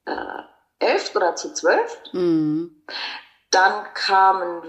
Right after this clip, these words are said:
Speaker 1: wir im Februar, Anfang Februar zweitausendsechs dazu. Deswegen habe ich auch überlegt, bei mir sind's nämlich in der Zwischenzeit schon fünfzehn Jahre.
Speaker 2: Mhm.
Speaker 1: Ähm, und dann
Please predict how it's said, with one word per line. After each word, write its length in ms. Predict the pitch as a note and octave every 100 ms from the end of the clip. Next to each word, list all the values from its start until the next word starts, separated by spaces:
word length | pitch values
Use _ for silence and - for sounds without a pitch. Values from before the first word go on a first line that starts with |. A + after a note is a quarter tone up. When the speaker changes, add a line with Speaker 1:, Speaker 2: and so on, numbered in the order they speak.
| D#3+
Speaker 1:
wir 540 | F3 A3+ E4 F#4 F#4
im 320 | - G3+ G#3 G3+
Februar, 1160 | - - G#3+ A3 A3 - A3 G#3 G#3 G#3+ G#3+
Anfang 380 | - G#3 - G#3
Februar 680 | G#3 G#3 G#3 - G#3 G3+ G3
zweitausendsechs 1160 | - F#3 F#3 F3+ F3 E3+ D3+ D#3 F3 - - -
dazu. 420 | C#4 C#4 - D4+
Deswegen 480 | G3 - G3 F#3+ F3+
habe 140 | F3+
ich 100 | F3
auch 100 | G3
überlegt, 460 | E3 D3+ D3 A3 -
bei 140 | F3+
mir 160 | F3 F3
sind's 240 | F3+ F3
nämlich 200 | D#3+ D#3
in 60 | D#3
der 140 | C#3+
Zwischenzeit 480 | - F3 D#3+ D#3 -
schon 160 | A#2
fünfzehn 480 | - F#3+ A3+ - A#3+
Jahre. 440 | A#3 A#3+ B3+ D4+ -
Speaker 2:
Mhm. 680 | E3 D3 D3 C#3 D3 F#3 C4 - - - - - - _ -
Speaker 1:
Ähm, 480 | F3 F#3 F#3 - F#4+ F#3+ F#3+ F#4+ F#4+ - _ _ - _ _ _
und 680 | F3 F#3+ F#3 F#3 F#3 - -
dann 380 | F3+ G3 C#4+ F#4